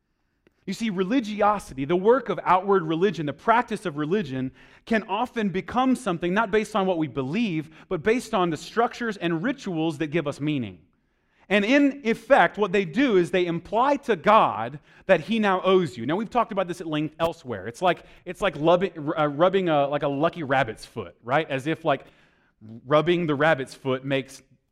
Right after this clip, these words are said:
powers that be owe you something. And it's like God's sitting up there and he's like, "Well, I was gonna curse you, but you rubbed that rabbit's foot, so you're right here," right?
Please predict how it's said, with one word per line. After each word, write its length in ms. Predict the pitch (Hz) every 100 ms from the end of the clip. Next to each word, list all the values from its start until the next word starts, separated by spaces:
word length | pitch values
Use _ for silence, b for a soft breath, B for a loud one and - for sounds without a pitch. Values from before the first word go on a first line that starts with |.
| _
powers 520 | - 156 180 165 147
that 240 | 120 135 127
be 240 | 160 151 -
owe 200 | 147 143
you 200 | 113 110
something. 420 | - 98 92 92 87 _ _ _ _ _ -
And 80 |
it's 120 | 123 -
like 200 | 123 113
God's 340 | 151 143 131
sitting 260 | - 143 135
up 160 | 135
there 220 | 127 117
and 80 | 113
he's 120 | 113
like, 140 | 113 107
"Well, 240 | 120 147
I 60 | 127
was 220 | 127 180
gonna 140 | 135 110
curse 340 | 185 214 -
you, 160 | 110 104
but 160 | 104 _
you 160 | - 104
rubbed 280 | 107 110 104
that 160 | 107
rabbit's 400 | 104 117 110 104
foot, 320 | - 120 110 -
so 180 | 120
you're 220 | 113 233 139
right 280 | 139 131
here," 360 | 123 180 151 90 - _ -
right? 260 | 165 214